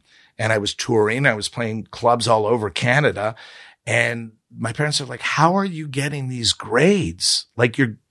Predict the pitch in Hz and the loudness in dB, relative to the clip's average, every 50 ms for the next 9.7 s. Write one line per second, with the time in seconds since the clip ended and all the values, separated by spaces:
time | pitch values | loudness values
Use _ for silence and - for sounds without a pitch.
0 | - - - - - - 147 123 139 180 220 277 269 196 - - 165 156 151 160 | -20 -20 -20 -20 -20 -12 -2 2 4 4 4 4 2 0 -2 -2 -2 -2 2 4
1 | 180 202 202 - 180 156 131 - - 120 - _ - - 220 233 277 233 190 131 | 4 4 4 2 0 0 0 -2 -6 -12 -8 _ -6 -6 -4 -4 -2 -2 -2 -2
2 | 82 80 - - - - - _ _ _ _ _ _ _ _ _ _ _ _ _ | -2 -2 -2 -2 -2 -4 -6 _ _ _ _ _ _ _ _ _ _ _ _ _
3 | - 123 139 143 160 202 214 214 180 165 - - - _ _ _ _ _ _ - | -4 -4 -2 0 -2 -2 -2 -2 -2 -4 -4 -6 -8 _ _ _ _ _ _ -4
4 | 127 139 139 - - 180 185 208 202 180 151 143 143 127 - _ - - 440 494 | -2 -2 0 0 0 2 2 2 2 2 0 0 -2 -6 -10 _ -4 -2 -2 -2
5 | - - 160 135 127 120 139 156 151 170 165 156 - 165 147 143 127 - _ _ | 0 0 0 0 0 0 -4 -6 0 0 0 0 2 2 2 2 2 -2 _ _
6 | _ _ 147 196 240 262 240 160 110 95 87 - - - - - - - - _ | _ _ 2 4 4 4 2 0 0 -2 -4 -6 -6 -6 -10 -18 -20 -20 -20 _
7 | _ _ _ _ _ _ _ _ - _ - _ - 143 156 165 151 139 - - | _ _ _ _ _ _ _ _ -20 _ -20 _ 0 4 4 6 6 4 2 0
8 | _ _ - 127 131 127 120 107 104 123 123 123 127 131 131 127 123 117 - - | _ _ -2 0 0 0 -4 -8 -6 -4 -4 -4 -2 -2 -4 -4 -6 -6 -8 -10
9 | 117 - - 147 156 160 - - 127 117 120 117 110 107 | -12 0 2 2 4 4 2 0 -2 -2 -4 -6 -8 -12